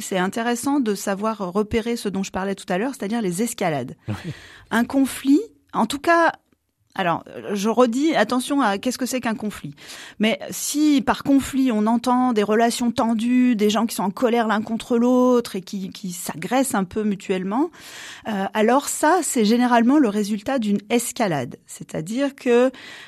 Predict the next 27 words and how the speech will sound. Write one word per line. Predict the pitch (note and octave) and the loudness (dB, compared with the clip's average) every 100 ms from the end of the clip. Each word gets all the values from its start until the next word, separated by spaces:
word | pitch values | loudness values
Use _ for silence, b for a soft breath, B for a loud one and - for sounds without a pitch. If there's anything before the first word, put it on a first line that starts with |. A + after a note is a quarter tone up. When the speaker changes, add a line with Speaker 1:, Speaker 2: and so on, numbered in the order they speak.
| - | -4
Speaker 1:
euh, | G3+ G3+ | -2 0
chaque | - E4 F#4 - | 4 4 4 2
personne | C4+ - - A#3 A#3+ G4+ G3 F3 - | 0 0 0 4 4 4 2 0 -2
en | G#3 F#3 | 0 2
relation | F#3 F#3+ F3 - B3 D#4 F#4+ _ _ _ | 2 2 0 0 2 2 2 _ _ _
fait | - - - F4+ F#4+ | -14 -10 0 2 4
quelque | D4 B3+ A3+ | 4 2 0
chose | A3 - F#3 G#3+ C4 - _ _ _ _ _ _ _ _ - | -2 -2 -2 -2 -4 -10 _ _ _ _ _ _ _ _ -4
pour | A3+ A#3+ | 2 2
essayer | C4+ - A#3 G#3 A#3+ E4+ | 2 2 2 2 2 -2
de | E3+ F#3+ | 0 2
mettre | G#3 G#3+ | 2 0
fin | - C#4 | 0 0
au | |
conflit. | G3 G3+ - F3+ F#3 | 0 -6 -6 -8 -2
Et | G3 | -2
parfois, | G3+ B3 - B3 | -2 -6 2 2
ce | C#4+ | 2
qu'on | F#3+ | -6
fait | - A#3 | -2 -2
pour | - | -2
essayer | F#3+ G3+ G#3 | -4 0 0
de | F3 | 0
mettre | D#3+ F#3 - - | -2 -4 -6 -8
fin | G3+ | -4
au | F3+ | -4
conflit, | - D#3+ - D4 | -2 -4 0 0